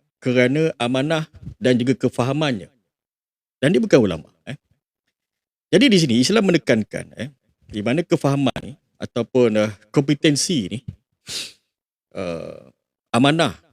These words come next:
eh, keadilan, eh, bukan bergantung atas serban atau jawatan dalam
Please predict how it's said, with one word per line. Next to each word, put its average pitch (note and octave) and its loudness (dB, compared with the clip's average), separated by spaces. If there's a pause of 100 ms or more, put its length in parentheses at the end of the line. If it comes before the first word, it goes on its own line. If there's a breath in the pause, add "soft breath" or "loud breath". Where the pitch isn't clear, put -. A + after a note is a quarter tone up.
(180)
eh, C#3+ -10 (160)
keadilan, B2+ 0
eh, F2 -20 (400)
bukan C#3+ -2 (960)
bergantung B2 2
atas B2+ 0
serban G2+ -2 (720)
atau D#3+ 0 (1040)
jawatan D3 4
dalam G#2 -2